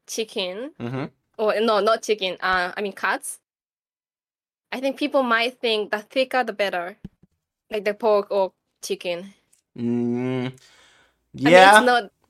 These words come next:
Speaker 1: true, but, like, some people think that way.
Speaker 2: Yeah, only that I
Speaker 1: Like
Speaker 2: thought
Speaker 1: the
Speaker 2: that I would think that
Speaker 1: juiciness?
Speaker 2: too. I would think that
Speaker 1: Mm.
Speaker 2: too. But only the, the,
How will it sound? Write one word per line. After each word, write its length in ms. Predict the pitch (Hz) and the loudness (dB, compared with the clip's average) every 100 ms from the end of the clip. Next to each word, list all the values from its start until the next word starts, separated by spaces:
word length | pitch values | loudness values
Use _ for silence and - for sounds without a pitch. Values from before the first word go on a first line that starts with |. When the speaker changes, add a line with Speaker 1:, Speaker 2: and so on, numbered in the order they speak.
| _ | _
Speaker 1:
true, 560 | - 247 214 196 269 330 | -2 2 4 2 0 -2
but, 240 | 302 202 - | -2 0 -2
like, 160 | 214 | -6
some 160 | - 233 | -6 -6
people 280 | 254 226 214 | -4 -4 -4
think 360 | - 208 196 | -2 -4 -2
that 180 | 185 180 | -6 -4
way. 380 | 185 175 175 226 _ _ _ _ _ _ _ _ _ - | -6 -8 -8 -14 _ _ _ _ _ _ _ _ _ -18
Speaker 2:
Yeah, 680 | 127 131 202 202 143 131 - _ - | -8 2 6 8 6 4 -2 _ 0
only 280 | 170 214 | 0 2
that 380 | 208 208 180 - - - _ - | 4 6 6 4 -8 -20 _ -4
I 140 | - 180 | 4 6
Speaker 1:
Like 80 | 226 | 6
Speaker 2:
thought 140 | 214 | 6
Speaker 1:
the 60 | 175 | 4
Speaker 2:
that 120 | 139 | 6
I 220 | 147 202 | 8 8
would 140 | 202 - | 6 0
think 200 | 170 165 | -2 2
that 180 | 151 131 | 2 2
Speaker 1:
juiciness? 60 | |
Speaker 2:
too. 300 | 160 143 131 - _ - | 0 -2 -4 -10 _ -6
I 120 | 113 | -2
would 160 | 135 139 | 0 0
think 180 | 147 139 | -4 0
that 180 | 123 | 0
Speaker 1:
Mm. 80 | 202 | 0
Speaker 2:
too. 300 | 165 117 113 _ _ _ _ - | -4 -4 -8 _ _ _ _ -2
But 140 | 135 | 2
only 300 | 143 165 202 | 4 2 2
the, 140 | 165 127 | 0 0
the, 520 | - 135 131 90 | -2 0 0 0